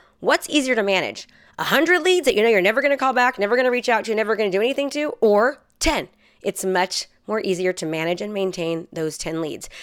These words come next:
Those ten leads that are super hot and specific, interested in exactly what you're putting out there, because you are developing content that's exactly meeting their needs. So top of funnel, okay? And please, please, if you'd like to get a,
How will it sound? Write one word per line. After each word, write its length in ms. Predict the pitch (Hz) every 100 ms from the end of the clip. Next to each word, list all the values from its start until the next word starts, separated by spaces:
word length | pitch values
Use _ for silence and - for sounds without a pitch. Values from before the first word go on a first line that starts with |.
| - -
Those 300 | 208 254 -
ten 300 | 254 247 233
leads 200 | 220 185
that 100 | 175
are 80 | 170
super 460 | - 226 220 262
hot 320 | 247 202 190
and 100 | 202
specific, 580 | 196 208 - 196 175 - -
interested 420 | 220 247 - 208
in 100 | 190
exactly 600 | 175 156 180 185 208 233
what 160 | 202 -
you're 160 | 185
putting 260 | - 180 185
out 140 | 175
there, 180 | 165 165 - - -
because 300 | 196 190 156
you 160 | 240 -
are 240 | 190 180 - - - -
developing 680 | 226 - 202 240 262 254 226
content 640 | - 240 240 - 170 - - -
that's 220 | 180 -
exactly 800 | 190 160 220 196 - - 233 - _ -
meeting 500 | 196 196 190 180 180 -
their 340 | 165 165 165
needs. 400 | 160 147 - - - _
So 320 | - 247 175 - -
top 360 | - 202 214
of 140 | 254 247
funnel, 400 | - 185 101 - _ 165
okay? 300 | 180 180 - - - -
And 140 | 226
please, 240 | 269 320 -
please, 340 | - 277 208
if 80 | 175
you'd 140 | 180
like 320 | 214 254 - -
to 100 | 226
get 80 |
a, 180 | 202 -